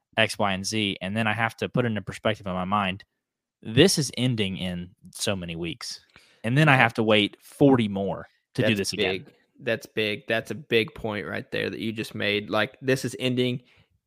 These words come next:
Speaker 2: in this amount of time, because I think about that a lot, especially, like, if,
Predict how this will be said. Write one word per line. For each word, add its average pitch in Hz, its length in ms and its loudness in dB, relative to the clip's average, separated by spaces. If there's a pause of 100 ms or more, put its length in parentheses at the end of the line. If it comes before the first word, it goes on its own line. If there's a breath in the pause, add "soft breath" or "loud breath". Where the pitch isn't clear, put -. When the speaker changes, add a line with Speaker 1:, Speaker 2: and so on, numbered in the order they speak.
(260)
Speaker 2:
in 117 180 2
this 117 200 4
amount 101 240 2
of - 80 -6
time, 92 280 -2
because 113 240 -2
I 135 160 4
think 135 200 2
about 117 260 2
that 113 140 4
a 98 60 0
lot, 98 500 2
especially, 123 480 2
like, 113 240 2
if, 110 280 -2